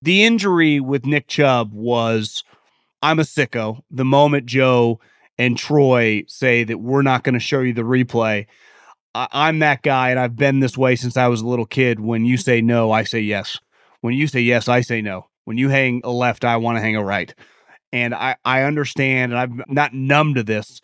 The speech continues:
I kept rewinding it. I, I didn't really have a good angle, and then, you know, searched online. He's a stud, absolute baller.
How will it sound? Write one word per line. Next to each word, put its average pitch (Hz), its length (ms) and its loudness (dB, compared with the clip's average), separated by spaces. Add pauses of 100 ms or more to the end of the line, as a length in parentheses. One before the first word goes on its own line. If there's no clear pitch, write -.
(380)
I 107 100 -6
kept 139 240 -2
rewinding 131 640 -2
it. 123 180 -2
I, 113 120 0
I 107 80 0
didn't 131 260 0
really 120 160 0
have 120 180 0
a 117 60 -4
good 117 180 -2
angle, 110 440 0
and 107 120 -4
then, 104 280 -8
you 110 100 -4
know, 104 100 -4
searched 123 380 0
online. 104 560 0 (640)
He's 156 300 2
a 147 40 2
stud, 107 440 -6 (200)
absolute 147 760 -2
baller. 107 380 0